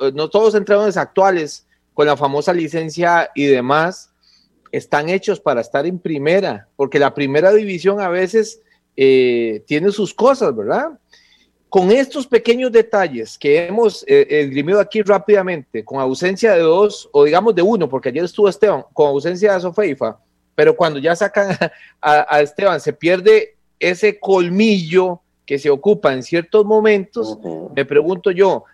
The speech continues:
Speaker 1: ¿será que los entrenadores, en este caso Marín,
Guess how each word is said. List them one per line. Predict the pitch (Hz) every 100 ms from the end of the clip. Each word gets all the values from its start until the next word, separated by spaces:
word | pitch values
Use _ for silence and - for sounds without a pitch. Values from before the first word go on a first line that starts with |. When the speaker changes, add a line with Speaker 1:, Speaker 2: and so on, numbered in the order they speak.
| _ _
Speaker 1:
¿será | - 139 139 175
que | 214
los | 196 180
entrenadores, | 156 147 143 151 196 151 120
en | 135
este | 139 170
caso | 180 185
Marín, | 170 165 180 135